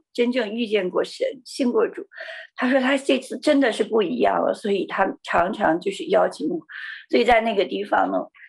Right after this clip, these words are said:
那一年我就跟去，就是跟着她去过很多次教会，每个礼拜，那时候我也没有车，我就倒三个 bus，呃，去到那个比较远的一个地方。可是那个地方就有一股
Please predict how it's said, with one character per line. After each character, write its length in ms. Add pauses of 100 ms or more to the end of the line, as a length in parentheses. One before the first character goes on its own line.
(240)
那 140
一 140
年 420 (200)
我 100
就 100
跟 260
去， 320 (140)
就 100
是 160
跟 220
着 80
她 220
去 200
过 140
很 300
多 120
次 200
教 260
会， 140
每 160
个 120
礼 160
拜， 220
那 140
时 160
候 200
我 140
也 140
没 100
有 140
车， 360 (300)
我 100
就 520
倒 180 (240)
三 340
个 300 (220)
bus， 260 (640)
呃， 320 (180)
去 180
到 200
那 120
个 140
比 140
较 160
远 280
的 60
一 80
个 140
地 160
方。 240
可 120
是 180
那 120
个 100
地 160
方 200
就 100
有 100
一 80
股 280